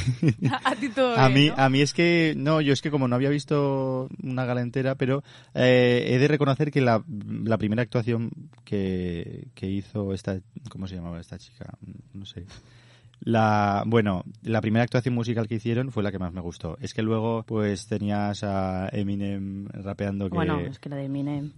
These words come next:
Speaker 2: Eminem, que est-, salía Martin Scorsese ahí un poco dormido en esa canción. <laughs>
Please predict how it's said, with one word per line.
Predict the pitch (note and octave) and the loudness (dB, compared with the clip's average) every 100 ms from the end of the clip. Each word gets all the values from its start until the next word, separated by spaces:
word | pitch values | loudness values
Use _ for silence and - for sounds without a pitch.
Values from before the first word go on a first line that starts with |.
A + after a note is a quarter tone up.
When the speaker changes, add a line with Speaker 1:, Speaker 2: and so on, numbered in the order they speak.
| - | -8
Speaker 2:
Eminem, | A2 G2+ G2 G2+ G2+ G2+ G#2+ - | -4 -2 -2 -2 -4 -6 -10 -10
que | - | -6
est-, | F#2+ - - | -6 -8 -8
salía | F#2 F#2+ F#2+ F#2+ F#2 | -4 0 0 0 0
Martin | F#2 F#2 F2 F2+ | -2 -4 -4 -6
Scorsese | - F2 F#2+ - F#2 | -6 -6 -6 -6 -6
ahí | F2+ F2+ | -4 -6
un | E2+ | -6
poco | F2 F2 | -6 -4
dormido | F2 E2+ F2 F2 F2 | -4 -4 -4 -6 -6
en | F#2 | -8
esa | E2+ F#2 | -8 -6
canción. | F2 - G#2+ G2+ | -2 4 4 2
<laughs> | G#2+ | -4